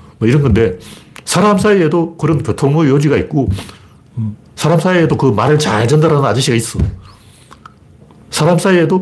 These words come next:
산이 있고 바다가 있고 강이 있다는 거죠. 그-, 그것이 권력을 만든다. 그런 얘기죠. 어쨌든 이 지정학의 힘이라는 게 지정학이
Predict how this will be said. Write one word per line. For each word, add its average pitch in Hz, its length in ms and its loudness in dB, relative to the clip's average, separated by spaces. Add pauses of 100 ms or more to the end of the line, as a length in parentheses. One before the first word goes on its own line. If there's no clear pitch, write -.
(120)
산이 180 320 2
있고 131 420 -4 (100)
바다가 131 280 0
있고 135 340 -2
강이 123 220 0
있다는 127 220 -4
거죠. 90 180 -8 (1800)
그-, - 200 -6
그것이 147 400 2
권력을 131 300 2
만든다. 95 460 -4 (220)
그런 135 220 0
얘기죠. 135 220 -8 (1500)
어쨌든 127 340 0 (440)
이 - 80 -4
지정학의 139 520 2
힘이라는 117 420 0
게 110 100 0 (760)
지정학이 123 640 0